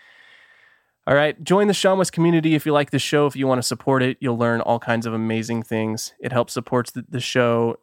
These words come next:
We've got a live chat system. You can go and hang out, listen to shows live. We do 'em every day. All the shows on the Sean West Network are fantastic. Go to sean west dot com slash network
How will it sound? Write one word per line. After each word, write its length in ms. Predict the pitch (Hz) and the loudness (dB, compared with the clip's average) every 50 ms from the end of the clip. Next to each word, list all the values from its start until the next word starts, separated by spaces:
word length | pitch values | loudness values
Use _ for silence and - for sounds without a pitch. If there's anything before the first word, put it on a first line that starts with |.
| _ | _
We've 120 | - 127 117 | -10 -6 -2
got 160 | - 117 110 | -2 -2 0
a 60 | 110 | 0
live 320 | 110 117 113 113 117 113 | 0 0 0 0 0 -2
chat 260 | - - - 117 113 113 | -2 -2 0 0 0 -2
system. 360 | - - 120 - - 117 110 | -6 -10 -10 -10 -8 -8 -6
You 60 | 113 | -6
can 60 | 113 110 | -4 -2
go 180 | 113 110 110 | -2 0 0
and 80 | 110 113 | -2 -2
hang 180 | 117 113 113 | -2 -2 -2
out, 180 | 117 110 107 90 | 0 0 -2 -2
listen 260 | 117 113 - - 120 117 | -4 -4 -4 -4 -2 -4
to 60 | 113 | -2
shows 300 | - - 120 113 113 113 | -2 -2 -2 -2 -2 -2
live. 500 | 113 113 113 110 110 113 110 113 - _ _ | 0 0 0 0 0 -2 -4 -6 -10 _ _
We 120 | - 135 123 | -6 -4 -2
do 180 | 123 127 117 | 0 0 0
'em 120 | 113 113 - | 0 0 0
every 340 | - 123 123 120 120 120 117 | 0 0 0 -2 -2 -4 -2
day. 480 | 113 117 113 117 113 117 117 113 117 _ _ _ - | -2 0 0 0 0 0 -2 -4 -6 _ _ _ 0
All 160 | 139 139 151 | 2 2 2
the 100 | 160 147 | 2 0
shows 300 | - - 147 143 135 127 | 0 0 0 2 2 0
on 80 | 127 123 | 0 -2
the 80 | 120 | -2
Sean 240 | - - 120 117 113 | -2 0 0 0 0
West 180 | 113 110 - - | -2 -4 -4 -2
Network 400 | 117 110 113 117 113 113 110 - | -2 -2 0 0 -2 -2 -4 -4
are 180 | - 104 110 107 | -2 -2 -2 -2
fantastic. 960 | - - - 117 113 110 113 - - - 107 107 107 - - 113 110 - - _ | -4 -6 -6 -4 -4 -4 -6 -6 -4 -4 -4 -4 -4 -6 -6 -6 -6 -8 -10 _
Go 80 | - 135 | -4 -2
to 60 | 120 117 | -2 0
sean 220 | - - 123 120 | 0 0 0 2
west 160 | 120 117 - | 0 0 0
dot 140 | 127 113 113 | 0 -2 0
com 180 | - 113 113 - | -2 -4 -4 -2
slash 200 | - 110 113 - | -4 -4 -2 -2
network 480 | 123 120 123 127 127 131 131 127 - | -2 -2 0 0 0 0 0 0 -4